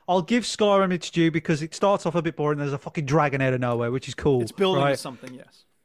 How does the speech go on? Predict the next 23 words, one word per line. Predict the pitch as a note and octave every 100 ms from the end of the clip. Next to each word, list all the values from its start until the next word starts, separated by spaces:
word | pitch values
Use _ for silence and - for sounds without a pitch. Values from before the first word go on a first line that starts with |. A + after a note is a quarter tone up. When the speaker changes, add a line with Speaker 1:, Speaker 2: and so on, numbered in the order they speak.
| _ -
Speaker 1:
Can't | G3+ G#3+
remember | F#3+ F#3+ E3+
The | D#3+
Witcher, | D3+ D#3 - D3+ D3
but | C#3+ D3+ -
I | -
remember | D#3+ F3 E3+
just | D#3 D#3+
being | F3 D#3+
in | D#3+
that | D3+ -
fucking | E3+ - F3
Speaker 2:
You |
have | A3 B3+
a |
Speaker 1:
school | -
or |
Speaker 2:
conversation | F#3+ C#3+ C#3 C3 C#3+
with | C#3+ C3
Speaker 1:
whatever. | C3+ D4
Speaker 2:
Siri. | C#4+ D#3
What? | C#3+ G#3 - _ E3+ _ _ _ _ _ _ _ _
Speaker 1:
But | D#3+